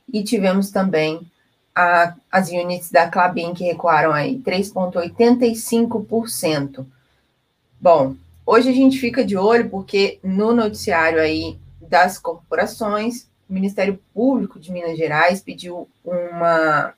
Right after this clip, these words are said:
um arresto de bens da Vale e da B H P Grupo de cinquenta ponto sete bilhões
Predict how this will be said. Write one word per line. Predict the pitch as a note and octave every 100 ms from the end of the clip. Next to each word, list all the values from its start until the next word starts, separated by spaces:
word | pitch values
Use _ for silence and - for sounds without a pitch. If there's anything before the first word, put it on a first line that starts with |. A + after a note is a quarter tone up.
| -
um | F#3
arresto | E3+ E3 G3 B3 B3+ C#3+ - _ _
de | E3 G3
bens | D3+ G3+ A3+ A#3+
da | F#3+ A3
Vale | C4 D#3 D#3 F3+ F#3+ E3 D#3 _ _ _ _ _ _ _ _ -
e | F3+
da | E3
B | D#3 F3+
H | F#3+ F#3+
P | F3+ F3+ F3 _ _ _ _
Grupo | F#3 G3 G3 G#3
de | F#3+ - -
cinquenta | - G#3+ G#3 G#3 A#3+ A#3+
ponto | A#3 G#3 G#3+
sete | - F#3 F#3+ - _
bilhões | D#3 F#3+ F3+ D#3+ F#3 F3 D#3 -